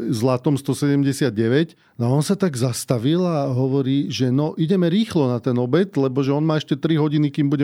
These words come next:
musieť ísť na letisko, že on chce tie dáta vidieť, pretože možno sme našli to, čo on hľadal tridsať rokov. Podľa toho, čo sme mu povedali, a skutočne to tak bolo. A výsledkom toho rozhovoru bolo, vtedy povedal, že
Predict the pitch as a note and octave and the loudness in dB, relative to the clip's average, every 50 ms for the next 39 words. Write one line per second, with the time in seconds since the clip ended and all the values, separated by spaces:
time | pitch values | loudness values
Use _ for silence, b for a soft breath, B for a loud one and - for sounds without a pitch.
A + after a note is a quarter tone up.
0 | C#3+ C#3+ C#3 - D3+ C#3 C#3 C3 B2 B2 B2 B2 A#2+ - C3 B2+ - - - D#3 | 0 0 -2 -4 -6 -6 -6 -4 -2 -2 -2 -2 -4 -2 -4 -6 -4 -2 -4 -4
1 | B B B B B B - C#3+ C#3+ C#3 - - D#3+ C3+ - C#3+ C3+ C#3+ C3+ C3 | B B B B B B -2 -2 -2 -2 -2 -4 -4 -2 -2 0 0 0 -2 0
2 | C3+ C#3+ B2 C3 C#3 A#2+ A#2 A2+ G2+ - - A#2+ - - C3 A#2 A#2 B2 B2 B2+ | -2 0 0 0 0 0 -2 -2 -2 -4 -10 -10 -6 -4 -4 -2 0 0 0 0
3 | C3 C3 D3+ C#3+ C3 C#3 B2+ A#2+ B2 A#2+ - - C#3 C3 - C3 - - C#3 C3 | 0 0 -2 -2 0 -2 -2 -2 -4 -6 -4 -6 -6 -4 -4 -6 -4 -4 -4 -2
4 | B2 A2 A2 C3 B2 A2+ A#2+ A#2+ A#2+ A2+ - A#2+ A2+ - C#3 A#2+ B2 A#2+ A#2+ - | -2 -2 -2 -2 -2 0 -2 -2 -2 -4 -6 -8 -4 -4 -2 0 0 0 -2 -2
5 | - G2+ G#2 - _ B B B B B - C3 A#2+ B2 A2+ - - A#2+ A#2+ A#2+ | -6 -10 -12 -12 _ B B B B B -2 0 0 0 0 0 0 -2 -2 -2
6 | - B2 A2+ A#2 C3 B2+ A2+ G2+ - A2 G#2+ G#2+ A2+ A#2+ B2+ C3+ C#3+ D3+ C3+ - | -2 -2 -2 0 0 0 -2 -2 -2 -2 -2 0 0 0 0 0 0 -2 -2 -4
7 | - - A#2 B2+ A#2 - D3+ C#3+ D#3+ C#3+ E3+ E3 C#3+ B2 G#2+ A2+ G#2+ A2 C#3 D3 | -6 -10 -10 -8 -4 -4 -4 -4 -2 -2 -2 -2 -2 -2 -2 0 0 2 2 2
8 | C#3+ C3 B2+ B B B B B B C3 D3 D3+ C#3+ F#3 E3+ - - F3+ E3+ - | 0 -2 -4 B B B B B B -2 0 2 2 0 0 0 0 0 2 2
9 | F3+ D3 D#3 D3+ D#3 D#3+ D#3+ D#3 E3 E3 D#3+ D#3 D3+ D3 C#3+ D#3 D3 D3 C#3 - | 2 2 4 4 4 4 4 2 2 2 2 2 2 2 2 2 2 2 0 0
10 | - D3 C#3+ D3 - - C3+ C3 C3+ C3+ C3 C#3 C3 A#2 A2 B2+ A#2+ | -2 0 0 0 -2 0 0 0 0 2 2 2 0 2 0 -2 -2